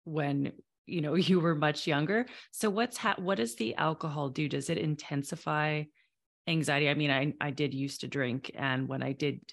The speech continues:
drink in my twenties and stuff, it definitely intensified anxiety. But is that similar to what's happening in the years post-menopause?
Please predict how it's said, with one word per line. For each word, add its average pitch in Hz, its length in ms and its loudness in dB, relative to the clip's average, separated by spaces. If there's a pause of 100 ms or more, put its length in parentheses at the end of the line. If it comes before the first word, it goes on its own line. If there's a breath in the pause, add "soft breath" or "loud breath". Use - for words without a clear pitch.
(580)
drink 139 320 -2
in 139 100 -4
my 135 140 -2
twenties 143 420 -2
and 117 100 -8
stuff, 123 300 -6
it 127 160 -8
definitely - 540 -2
intensified - 720 -8 (420 soft breath)
anxiety. 147 460 4
But 147 140 -2
is 135 100 0
that 147 240 0
similar 143 400 0
to 147 160 -8
what's 135 180 -6
happening 143 420 -2
in 135 120 0
the 135 280 -4 (560)
years 147 400 -2
post-menopause? 151 960 -6